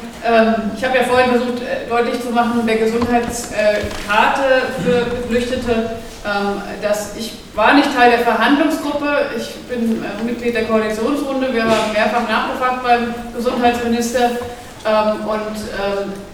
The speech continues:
ich habe sozusagen immer die verschiedenen Etappen mitbekommen. Erst haben die Krankenversicherungen nicht mitgemacht, dann haben,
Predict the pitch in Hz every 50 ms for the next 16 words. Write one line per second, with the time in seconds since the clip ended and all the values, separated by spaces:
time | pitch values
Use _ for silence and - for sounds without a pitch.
0 | - - 220 - 233 220 226 - - 220 220 - - - 220 214 208 214 226 226
1 | 226 233 226 - - 226 220 - - - 269 277 294 277 277 - - 247 - -
2 | 247 240 233 - - 214 220 226 - 226 226 220 - - 262 294 294 277 269 269
3 | - 240 254 269 247 247 247 247 247 240 240 247 247 240 254 247 233 - 254 240
4 | 233 240 233 233 220 220 214 220